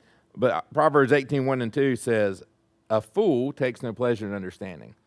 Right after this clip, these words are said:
So eventually you turn into a fool if you isolate yourself too,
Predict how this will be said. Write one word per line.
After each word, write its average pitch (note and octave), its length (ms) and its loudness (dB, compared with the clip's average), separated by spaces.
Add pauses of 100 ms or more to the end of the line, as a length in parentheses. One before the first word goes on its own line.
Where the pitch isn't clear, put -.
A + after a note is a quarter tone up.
(280)
So C3 140 0
eventually B2+ 460 -2
you A2 220 -6
turn A#2+ 200 -6
into A2 300 -4
a F2+ 40 -8
fool G2+ 320 -4
if E2+ 120 -12
you E2+ 100 -8
isolate E2+ 400 -10
yourself - 360 -16
too, - 180 -18